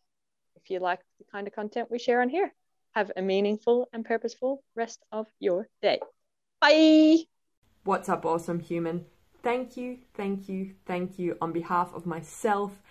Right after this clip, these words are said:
Speaker 2: and the Belle Vista Studios team for continuously choosing to learn with us. We really appreciate it.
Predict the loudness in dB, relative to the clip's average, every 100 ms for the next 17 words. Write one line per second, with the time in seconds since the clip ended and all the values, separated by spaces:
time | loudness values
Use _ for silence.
0 | -20 _ -4 0 0 0 -2 -4 -6 -10
1 | -6 -2 0 0 -4 -8 -10 -8 -10 -6
2 | -8 -4 -2 -2 -4 -4 -6 -6 -8 -8
3 | -6 -10 -10 -8 -6 -6 -8 -10 -10 -12
4 | -10 -4 -2 0 -2 -4 -6 -10 -10 -8
5 | -8 -8 -12